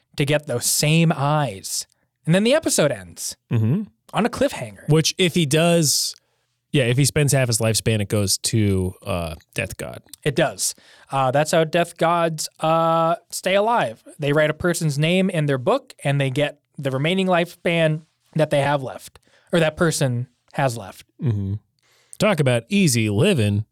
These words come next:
Speaker 1: I know.
Speaker 2: and easy dying.
Speaker 1: I don't think it's easy for them to die. Well, I guess they could
Speaker 2: Oh.
Speaker 1: just wait it out.
Speaker 2: Oh, oh, oh.
Speaker 1: Uh, but yeah, those are the first three episodes of Death Note.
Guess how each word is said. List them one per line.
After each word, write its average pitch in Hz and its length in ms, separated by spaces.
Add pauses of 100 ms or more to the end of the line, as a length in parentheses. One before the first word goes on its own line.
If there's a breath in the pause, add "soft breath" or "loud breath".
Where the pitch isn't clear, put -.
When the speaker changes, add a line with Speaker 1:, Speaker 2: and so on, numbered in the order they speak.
(140)
Speaker 1:
I 185 380
know. 262 420
Speaker 2:
and 127 80
easy 95 320
dying. 95 580 (320)
Speaker 1:
I 135 100
don't 131 160
think 120 160
it's 110 140
easy 135 200
for 127 140
them 127 160
to 127 80
die. 160 520 (460)
Well, 226 100
I 185 120
guess 160 180
they 143 100
could 160 120
Speaker 2:
Oh. 143 40
Speaker 1:
just 120 200
wait 123 240
it 117 80
out. 131 360 (340)
Speaker 2:
Oh, 226 80
oh, 202 760
oh. 160 60
Speaker 1:
Uh, 196 400
but 190 160
yeah, 294 160
those 240 260
are 370 80
the 269 120
first 254 340
three 247 180
episodes 196 600
of 156 160
Death 160 260
Note. 135 300